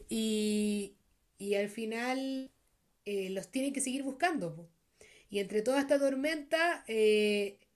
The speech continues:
no me acuerdo cómo fue que los encuentran, pero están en un, como en una torre, como,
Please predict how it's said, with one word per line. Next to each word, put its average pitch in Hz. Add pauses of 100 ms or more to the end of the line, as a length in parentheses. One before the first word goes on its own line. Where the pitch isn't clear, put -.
(340)
no 240
me 294
acuerdo 311
cómo 302
fue 311
que 330
los 311
encuentran, 302
pero 269
están 277
en 285
un, 277
como 247
en 254
una 262
torre, 262
como, 202